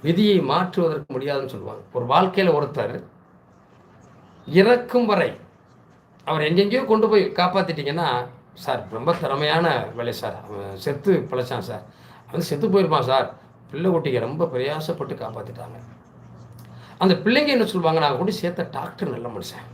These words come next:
நல்லா பார்த்தார்." நீங்க ரொம்ப சீரியஸ் கண்டிஷன்ல வந்து நீங்க சேர்த்துருக்கீங்க அப்படின்னா, அந்த டாக்டர் முதல்ல உங்கள்கிட்ட கையெழுத்து வாங்குவார்.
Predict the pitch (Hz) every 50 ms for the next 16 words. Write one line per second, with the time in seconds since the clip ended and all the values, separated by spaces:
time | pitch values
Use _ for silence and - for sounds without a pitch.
0 | - - - 120 123 147 156 156 - 117 98 - - 98 98 - - - - -
1 | - - - - - - - - - - - - - - - - - - - -
2 | - - - - - - - - - - - 202 208 208 214 240 262 - - -
3 | 254 269 285 285 302 302 - - - 262 247 247 240 247 240 226 220 214 220 202
4 | - 233 220 196 165 - - 196 208 185 202 185 165 - 160 160 147 127 123 120
5 | 113 113 101 107 113 139 - - - - _ - - - - - - - - -
6 | - - - - - - - - - - - - - - - - - - - -
7 | - - - - - - 156 175 170 160 156 165 185 247 247 - - 247 185 165
8 | 165 196 214 233 240 247 240 170 170 156 - - 143 156 165 - - 151 131 113
9 | 104 95 - - - -